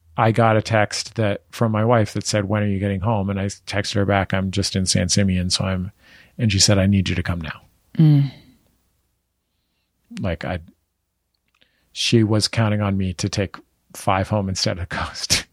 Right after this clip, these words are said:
Speaker 1: <laughs> you know?
Speaker 2: Yeah.
Speaker 1: And, um, that part is just like, gosh, I wish I could have done those as two different jobs.
Speaker 2: Mm-hmm.
Speaker 1: Um, you know?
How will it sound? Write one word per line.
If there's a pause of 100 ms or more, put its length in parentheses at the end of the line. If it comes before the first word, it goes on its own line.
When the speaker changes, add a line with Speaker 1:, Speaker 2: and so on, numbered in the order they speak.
(140)
Speaker 1:
<laughs>
you
know?
Speaker 2:
Yeah. (460)
Speaker 1:
And, (160)
um, (2500)
that
part
is
just
like, (920)
gosh,
I
wish
I
could
have
done
those
as
two
different
jobs. (220)
Speaker 2:
Mm-hmm. (600)
Speaker 1:
Um, (760)
you
know?